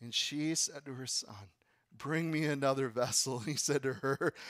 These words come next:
"There is not another vessel." So the oil ceased. And then she came and told the man of God. And he said, "Go, sell the oil, pay your debt. You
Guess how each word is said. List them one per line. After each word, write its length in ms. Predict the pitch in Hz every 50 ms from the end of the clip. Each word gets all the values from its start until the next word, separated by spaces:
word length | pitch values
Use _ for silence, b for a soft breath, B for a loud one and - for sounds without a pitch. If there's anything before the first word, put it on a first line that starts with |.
| B B B B -
"There 380 | 113 120 123 131 135 143 151 160
is 180 | 156 151 147
not 280 | 160 175 175 - 226 202
another 400 | 196 175 160 156 151 143 139 127
vessel." 600 | 123 131 127 127 - - - 123 113 110 104 B B B B B B
So 180 | B - 147 139
the 160 | 131 143 - - -
oil 560 | 147 143 147 156 156 151 151 151 151 151 - b b b b
ceased. 800 | - - - - - 120 117 120 113 104 - - - - - - b b b b b b b b
And 200 | 123 123 123 127
then 100 | 135 131
she 240 | - - - 139
came 560 | - - - - 131 123 127 127 123 117 117 113
and 160 | 110 107 -
told 500 | - - - 127 123 127 127 123 123 123
the 100 | 135 127
man 560 | 120 113 104 110 113 113 113 110 113 110 107 b b b b b b b -
of 200 | 113 107 101 -
God. 400 | - - 101 101 101 101 101 101 101 _ _ _ _ _ _ _ _ _ _ _ - - _ -
And 160 | 117 120 113
he 100 | 120 120
said, 380 | 113 - - 117 110 110 110 110
"Go, 400 | 113 120 110 113 113 110 113 - _ _ _ _ _ _ _ _ _ _ -
sell 340 | - - - 143 135 135
the 140 | 131 139 135 - 120
oil, 480 | 117 117 113 113 110 107 110 110 - _ _ _ _
pay 200 | - - - 131
your 220 | 127 131 131 127 123
debt. 420 | 120 - 113 107 107 104 104 - _ _ b b b b b b b b
You 520 | 117 113 123 131 131 131 127 127 131 131